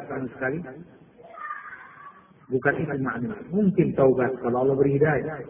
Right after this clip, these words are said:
tapi sulit untuk taubat. Kenapa?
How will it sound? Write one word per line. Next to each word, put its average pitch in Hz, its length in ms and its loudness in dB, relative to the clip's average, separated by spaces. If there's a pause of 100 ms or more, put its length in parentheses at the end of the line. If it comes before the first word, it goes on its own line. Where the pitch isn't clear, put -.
(140)
tapi 160 320 4
sulit 175 560 6 (160)
untuk 139 160 -2
taubat. 123 400 -2 (960)
Kenapa? 165 400 2